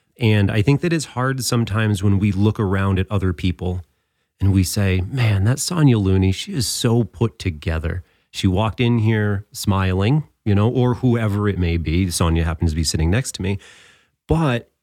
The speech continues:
in people's lives, I think that Sonia does so well with these things because she is actively thinking about them.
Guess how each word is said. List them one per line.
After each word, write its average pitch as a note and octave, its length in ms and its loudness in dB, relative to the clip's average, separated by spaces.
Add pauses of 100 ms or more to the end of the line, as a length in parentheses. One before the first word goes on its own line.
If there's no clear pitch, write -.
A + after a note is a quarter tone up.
(160)
in D3 280 2
people's B2 520 0
lives, G2+ 720 -4
I A2 120 2
think G#2 180 2
that G#2+ 140 -2
Sonia A2+ 460 0
does G2 400 -2
so G#2+ 220 0
well G2 480 0
with F#2 200 -2
these E2+ 260 -2
things E2+ 340 -4
because F2+ 420 -4
she - 160 -6
is E2+ 120 -4 (140)
actively G2 640 0
thinking D#3+ 360 0
about E2 300 -2
them. G2+ 260 -10